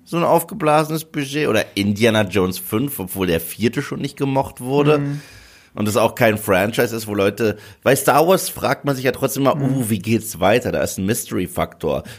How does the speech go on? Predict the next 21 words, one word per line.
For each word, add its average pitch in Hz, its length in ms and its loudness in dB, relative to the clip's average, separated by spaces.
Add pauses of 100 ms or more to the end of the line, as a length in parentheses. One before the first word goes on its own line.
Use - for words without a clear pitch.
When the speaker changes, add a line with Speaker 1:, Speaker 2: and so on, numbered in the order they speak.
Speaker 1:
Du 104 60 -8
siehst 107 140 -2
den 107 120 0
Trailer, 104 420 4
wo 92 160 -4
ist 92 160 -4
Luke 98 480 -4
oder 82 280 2
wie 92 120 -8
kommt 92 380 -4
Han 95 260 2
damit 101 280 0
in 92 100 -2
die 95 100 2
Handlung? 98 400 2
Was - 200 -2
ist - 280 -4
dieses 107 300 -6
neue 98 240 2
Imperium? 110 680 -2
Speaker 2:
Mhm. 139 260 -4